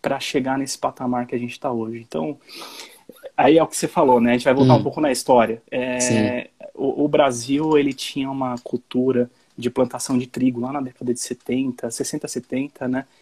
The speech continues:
Speaker 1: E em
Speaker 2: Uhum.
Speaker 1: algum momento optou-se também por, co-, por começar a, a fazer o plantio da soja, né?
Speaker 2: Certo.
Speaker 1: É, pra você ter ideia, os primeiros anos de produção, o Brasil produzia quinhentas mil toneladas de soja.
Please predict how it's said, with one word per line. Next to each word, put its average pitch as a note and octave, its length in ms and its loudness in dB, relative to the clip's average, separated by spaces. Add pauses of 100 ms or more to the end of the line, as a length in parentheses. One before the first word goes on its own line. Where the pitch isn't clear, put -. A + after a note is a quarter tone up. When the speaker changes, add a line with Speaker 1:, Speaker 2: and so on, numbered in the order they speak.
(140)
Speaker 1:
E C3+ 80 2
em B2+ 120 6
Speaker 2:
Uhum. A#2 80 2
Speaker 1:
algum C#3 220 0
momento C#3+ 680 -2 (440)
optou-se D3+ 720 0
também D3 320 -4
por, D#3 100 -12
co-, D3+ 240 -8
por - 160 -6
começar D3 580 -2 (320)
a, C3+ 440 -2
a - 20 -2
fazer C3+ 240 2
o C#3 40 0
plantio C#3+ 360 0
da C#3 100 2
soja, A#2 460 0 (260)
né? B2+ 220 -6 (160)
Speaker 2:
Certo. B2 420 0
Speaker 1:
É, B2 560 -2 (200)
pra C3 100 4
você C3 160 2
ter D3+ 160 0
ideia, C#3 440 0
os B2+ 100 -8
primeiros C#3+ 500 -2
anos D#3+ 260 -2
de C3+ 80 -12
produção, C#3 540 -6
o D#3+ 40 -4
Brasil C#3 300 -4
produzia D3 800 -6
quinhentas D3+ 380 -8
mil D3+ 140 -4
toneladas B2+ 800 -6
de - 80 -16
soja. A#2 420 -8